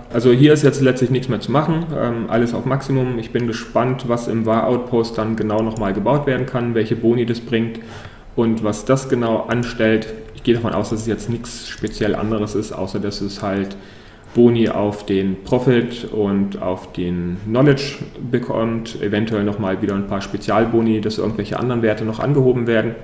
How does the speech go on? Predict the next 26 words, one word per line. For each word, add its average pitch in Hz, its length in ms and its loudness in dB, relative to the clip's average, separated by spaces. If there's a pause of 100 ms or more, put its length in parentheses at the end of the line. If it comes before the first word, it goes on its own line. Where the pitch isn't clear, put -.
(140)
Und - 320 6
sonst 127 320 4
gibt 139 240 -2
es - 100 -6
eigentlich 120 340 0
nur 131 220 4
noch 143 460 2
den, 113 500 4
die 113 120 -2
Mystical 127 440 2
Invasion, 127 760 2
weil 117 280 4
deswegen 117 320 2
habe 117 100 2
ich 110 100 0
auch 113 120 0
jetzt 117 200 0
die 120 60 0
Folge 123 380 4
gemacht, 123 400 2 (160)
weil 110 240 4
das 113 200 0
Event 110 380 0
in 110 300 -2
Kürze 110 400 0
endet. 120 340 2